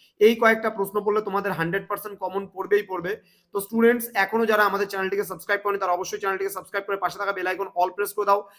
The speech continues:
যাতে নেক্সট টাইম থেকে কোনো ভিডিও আপলোড করলে তার নোটিফিকেশন সবার আগে তুমি পেতে পারো। এছাড়া অনলাইনে যুক্ত হতে চাইলে আমরা স্ক্রিনে নাম্বার দিয়ে রেখেছি, সেখান থেকে যোগাযোগ করতে পারো আমাদের সঙ্গে। তোমাদের টোটাল কোর্স ফি তো বলেই দিলাম,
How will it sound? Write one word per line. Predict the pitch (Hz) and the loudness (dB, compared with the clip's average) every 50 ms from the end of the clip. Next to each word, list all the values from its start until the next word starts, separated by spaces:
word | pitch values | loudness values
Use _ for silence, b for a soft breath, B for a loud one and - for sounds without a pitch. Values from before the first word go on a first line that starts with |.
| B B - | B B -2
যাতে | 180 190 226 220 | -2 0 2 2
নেক্সট | 220 208 - - | 0 0 0 -4
টাইম | 208 202 | -4 -2
থেকে | 208 208 | -2 -2
কোনো | 196 202 196 | -2 -2 -2
ভিডিও | 165 160 160 180 185 | -4 -4 -2 0 0
আপলোড | 190 185 202 190 196 | 0 0 -2 -4 -2
করলে | 202 196 196 | -2 -2 0
তার | 190 175 | -2 -2
নোটিফিকেশন | 170 175 165 165 180 185 180 196 175 | -4 -4 -6 -8 -12 -12 -12 -12 -12
সবার | 180 170 175 185 | -8 -8 -6 -6
আগে | 185 180 | -6 -6
তুমি | 190 190 175 | -8 -10 -10
পেতে | 180 170 151 143 | -10 -10 -10 -8
পারো। | 135 123 113 - b b b b b b b | -10 -10 -12 -16 b b b b b b b
এছাড়া | 180 185 226 233 | -4 2 2 2
অনলাইনে | 233 226 202 202 208 226 220 226 220 | 4 4 2 2 2 2 2 2 0
যুক্ত | 214 208 - 220 | -2 -4 -2 -2
হতে | 208 214 208 | -2 -2 -2
চাইলে | 220 220 214 220 | -2 -2 0 -2
আমরা | 208 180 180 190 185 | -2 -2 -2 -2 -4
স্ক্রিনে | 185 - - 190 190 185 | -4 -8 -10 -8 -6 -4
নাম্বার | 185 185 180 180 170 160 | -4 -2 -2 -4 -4 0
দিয়ে | 180 202 | 0 2
রেখেছি, | 208 208 214 214 220 226 220 214 | 2 2 0 -2 -2 -6 -10 -12
সেখান | - 185 170 180 175 | -12 -10 -8 -8 -6
থেকে | 180 180 165 | -6 -6 -6
যোগাযোগ | 156 160 180 185 202 196 | -4 -2 0 0 0 0
করতে | 208 208 214 202 | -2 -6 -4 -2
পারো | 220 220 208 | 0 0 0
আমাদের | 214 214 214 208 | 2 2 0 0
সঙ্গে। | - 220 208 208 220 226 226 b b b b b | 0 -4 -4 -2 -2 -4 -4 b b b b b
তোমাদের | - 185 196 202 196 | -4 -2 -2 0 -2
টোটাল | 190 180 202 202 | 0 -2 -2 -2
কোর্স | 196 196 190 - | 0 -2 -4 -4
ফি | 196 190 | -4 -6
তো | 185 | -6
বলেই | 165 175 190 208 214 | -4 0 0 2 4
দিলাম, | 208 214 214 214 220 | 4 4 2 2 0